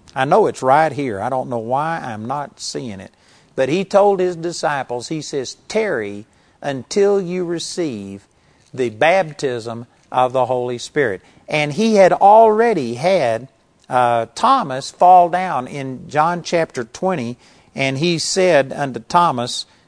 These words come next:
uh, "Put your finger into the print of the nails, put your hand into my side, and be not faithless but believing." And Thomas fell down in verse twenty-eight and says, "My Lord and my God."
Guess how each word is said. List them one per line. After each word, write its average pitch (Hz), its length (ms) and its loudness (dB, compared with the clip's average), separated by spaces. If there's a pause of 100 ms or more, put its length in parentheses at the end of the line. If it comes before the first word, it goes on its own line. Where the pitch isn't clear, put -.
(100)
uh, 123 140 2
"Put - 300 2
your 151 80 2
finger 185 400 -2
into 156 260 0
the 123 100 -2
print 160 280 -2
of 147 80 -2
the 127 80 -4
nails, 143 360 0
put - 240 -4
your 123 100 -2
hand 156 340 -4
into 156 200 -4
my 127 180 -4
side, 147 360 0
and 117 120 -8
be 151 160 -2
not 139 320 -2
faithless 147 440 -2
but - 260 -10
believing." 131 560 -6 (420)
And 113 240 -8
Thomas 156 420 2
fell 147 280 2
down 139 260 -2
in 120 160 -8
verse 135 220 -2
twenty-eight 135 500 -6
and 120 100 -10
says, 120 320 -4
"My 139 380 -2
Lord 160 760 2
and 107 220 -8
my 139 260 -6
God." 110 500 -6